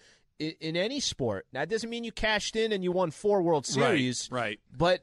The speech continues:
Speaker 1: you've kinda done everything you can that you can control.
Speaker 2: I, I think one of the, a good way to put it, the Dodgers didn't catch lightning in a bottle. The Dodgers are creating lightning on a <laughs> regular basis that's just not hitting their target exactly the way that they would like it over ten years, but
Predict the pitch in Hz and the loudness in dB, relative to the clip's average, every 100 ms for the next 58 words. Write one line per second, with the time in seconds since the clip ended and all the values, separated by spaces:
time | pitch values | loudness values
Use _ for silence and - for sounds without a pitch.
0 | - 170 160 - 220 214 127 160 180 170 | -6 -10 -8 -2 0 0 0 0 2 2
1 | 170 156 151 135 - 151 147 127 131 123 | 2 -2 -4 -6 -2 -2 0 -2 -4 -6
2 | 123 120 - 139 92 - 165 180 156 214 | -6 -8 -4 -4 -4 -2 -2 0 -2 -6
3 | 143 139 170 139 127 - 107 131 135 123 | -4 -4 -2 -2 -6 -8 -4 -2 -2 -6
4 | - 104 113 - _ 113 127 151 202 233 | -4 -4 -6 -10 _ -6 -4 -2 -2 -4
5 | 185 185 143 117 127 - 107 101 98 90 | -4 -4 -4 -6 -6 -4 -6 -6 -8 -10
6 | - 71 67 - _ _ _ _ _ 143 | -10 -12 -14 -20 _ _ _ _ _ -6
7 | 135 165 190 170 139 131 - 147 131 127 | -2 0 0 0 -2 -4 -4 -2 0 0
8 | 127 123 101 98 104 117 104 95 101 113 | 0 -2 -4 -6 -6 -8 -8 -10 -4 -2
9 | 107 110 - 165 220 202 - 165 - 147 | 0 0 0 0 2 0 0 -2 -2 -4
10 | 123 151 127 - 175 156 - - - - | -4 -6 -8 -4 -2 -2 -8 -20 -14 -4
11 | 151 165 156 - 160 151 135 123 - - | 0 0 -2 -2 -2 -2 -2 -4 -6 -2
12 | 135 127 107 - 113 113 107 - 107 104 | -2 -2 -6 -6 -6 -4 -4 -6 -4 -4
13 | 110 98 120 107 101 101 110 104 95 - | -4 -4 -4 -4 -4 -8 -8 -10 -8 -8
14 | 104 101 - | -8 -6 -6